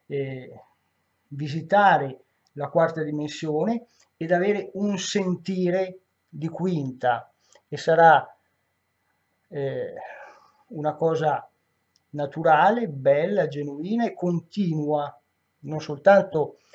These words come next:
l'esperienza di, eh, cinque minuti,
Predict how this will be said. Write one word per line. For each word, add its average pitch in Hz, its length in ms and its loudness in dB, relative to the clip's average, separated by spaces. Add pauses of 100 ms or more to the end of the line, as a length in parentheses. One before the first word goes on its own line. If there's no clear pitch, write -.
(140)
l'esperienza 156 1000 -2
di, 151 400 -6
eh, 135 480 -6 (720)
cinque 156 400 -8
minuti, 151 960 -4